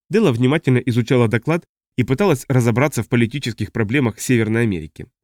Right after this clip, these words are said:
Она отсутствовала три года. Ей предстояло ещё многое узнать, помимо трагедии в Тусоне.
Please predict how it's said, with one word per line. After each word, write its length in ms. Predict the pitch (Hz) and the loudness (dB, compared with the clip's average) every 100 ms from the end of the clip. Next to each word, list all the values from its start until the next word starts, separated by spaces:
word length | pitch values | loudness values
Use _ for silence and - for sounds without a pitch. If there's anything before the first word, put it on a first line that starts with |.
| _ _ _ _ | _ _ _ _
Она 200 | - 120 | -2 0
отсутствовала 540 | 117 - 123 - 110 110 | 0 -2 -6 -2 -2 -2
три 160 | 120 | -2
года. 360 | 131 101 80 78 _ _ _ _ | -4 -4 -10 -14 _ _ _ _
Ей 160 | 120 120 | 0 2
предстояло 460 | 117 - 123 110 | 0 0 0 2
ещё 280 | 110 110 120 | 2 0 -2
многое 300 | 139 135 104 | 0 0 0
узнать, 320 | 101 98 80 - _ _ | -2 -6 -10 -12 _ _
помимо 340 | 117 143 147 | 2 4 2
трагедии 440 | 104 120 110 98 101 | 0 -2 0 -2 -4
в 60 | |
Тусоне. 480 | - 117 - 80 76 | -6 -10 -8 -12 -12